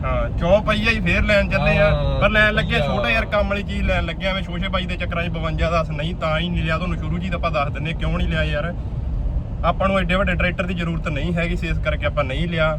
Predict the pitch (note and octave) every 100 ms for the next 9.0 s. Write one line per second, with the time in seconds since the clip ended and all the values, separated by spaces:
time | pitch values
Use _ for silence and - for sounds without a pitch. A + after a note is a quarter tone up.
0 | - D3+ D#3 D#3 D#3 D3+ D#3+ D#3+ E3 D#3
1 | E3+ E3 D#3+ D#3 D#3 D#3+ D#3 D3+ - D3+
2 | D#3 D3 E3 F3 D#3 D3+ E3 E3 D3+ D3+
3 | D#3 D3+ E3+ D#3 C#3+ D3+ D#3 E3+ - -
4 | - - - - - D#3+ F3 F3 D#3+ F3+
5 | F#3 F3 F3 E3 E3+ E3+ E3 E3 F3+ E3+
6 | E3 D3 D3+ C3 G#2+ B2 C#3+ F#3 F3 F3
7 | - - - - - F3+ F3+ G3+ A3+ A3
8 | G#3+ G3 F#3 E3+ C#3+ C#3+ F3 F3 E3+